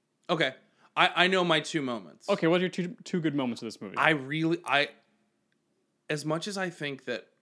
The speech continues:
Speaker 1: and I'll get into this with my, with my story, I think, I think Ryan Reynolds is kind of miscast as Hal Jordan
Speaker 2: Mm-hmm.
Speaker 1: specifically. Um,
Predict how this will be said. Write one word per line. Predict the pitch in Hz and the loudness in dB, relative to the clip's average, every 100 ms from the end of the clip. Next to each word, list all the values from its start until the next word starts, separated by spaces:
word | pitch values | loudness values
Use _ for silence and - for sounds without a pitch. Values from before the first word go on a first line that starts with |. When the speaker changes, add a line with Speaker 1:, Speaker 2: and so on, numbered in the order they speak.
| _ - | _ -10
Speaker 1:
and | 139 | -4
I'll | 139 | -2
get | 143 | -2
into | 143 131 | -2 -4
this | 117 113 113 | -6 -8 -12
with | 104 | -14
my, | 110 110 101 - _ _ - | -12 -10 -12 -16 _ _ -18
with | 117 117 | -16 -12
my | 117 | -12
story, | 107 - 101 95 - | -12 -14 -16 -16 -10
I | 117 | -10
think, | 113 127 113 - _ _ _ _ _ - | -8 -10 -10 -12 _ _ _ _ _ -6
I | |
think | 156 139 | -4 -2
Ryan | 135 139 127 | -2 -4 -2
Reynolds | 131 127 117 | -2 -4 -8
is | 107 | -14
kind | - 120 123 | -12 -8 -6
of | 117 | -8
miscast | 110 113 110 - 98 107 113 - - | -8 -10 -10 -12 -10 -10 -10 -14 -16
as | 110 101 - | -14 -14 -12
Hal | 104 101 | -12 -14
Jordan | 98 101 110 127 | -14 -16 -14 -14
Speaker 2:
Mm-hmm. | 147 | -12
Speaker 1:
specifically. | 131 107 117 120 120 156 165 _ _ _ _ _ _ _ - | -12 -10 -10 -10 -8 -8 -10 _ _ _ _ _ _ _ -8
Um, | 123 120 110 107 | -4 -4 -4 -10